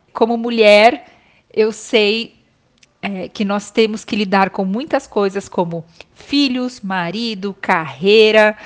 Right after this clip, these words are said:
é, mídias sociais. Então, eu acho que é muito importante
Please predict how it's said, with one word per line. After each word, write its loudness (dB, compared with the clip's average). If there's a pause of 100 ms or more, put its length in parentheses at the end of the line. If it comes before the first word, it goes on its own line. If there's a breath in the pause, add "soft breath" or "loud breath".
(460 loud breath)
é, -8
mídias -2
sociais. -2 (100)
Então, -4 (300)
eu -4
acho -4
que -8
é -2
muito -8
importante -6